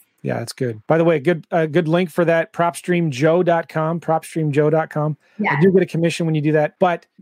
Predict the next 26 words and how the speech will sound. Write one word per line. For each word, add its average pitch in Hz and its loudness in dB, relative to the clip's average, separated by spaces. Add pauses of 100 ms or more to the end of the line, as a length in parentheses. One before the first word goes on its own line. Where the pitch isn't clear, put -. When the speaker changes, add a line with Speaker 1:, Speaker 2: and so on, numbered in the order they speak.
(100)
Speaker 1:
the 196 -12
PropStream 208 -2
is 143 -4
amazing. 139 -4
I 127 -6
use 143 -2
it 135 -2
every 131 -6
single 120 -8
day. - -12
Speaker 2:
Yes, 160 -8 (320)
we 202 -4
do 175 -8
too. - -18 (420)
Speaker 1:
All 170 4
right. 156 0
So 185 2
you 196 6
wanna 214 2
know, 202 2 (220)
look 196 0
on 202 2
the 202 0
M 202 0
L 196 2
S, 180 -2